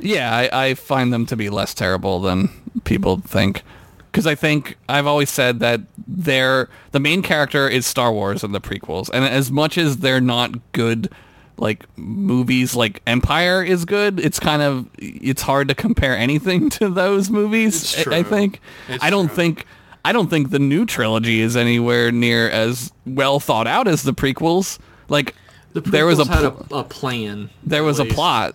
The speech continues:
Speaker 1: Yeah, there was an overall plot. Um,
Speaker 2: It, it wasn't a great plan, but they had it.
Speaker 1: Right, it was there.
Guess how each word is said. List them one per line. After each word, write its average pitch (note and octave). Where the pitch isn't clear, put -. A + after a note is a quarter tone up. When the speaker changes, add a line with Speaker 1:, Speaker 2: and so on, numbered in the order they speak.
Speaker 1:
Yeah, C#3
there A#2+
was B2+
an C3
overall A#2
plot. A2+
Um, G2+
Speaker 2:
It, C#3
it C#3
wasn't C#3
a A2+
great B2
plan, G#2
but G#2+
they G#2+
had A2+
it. G#2
Speaker 1:
Right, C#3
it B2
was B2
there. F#2+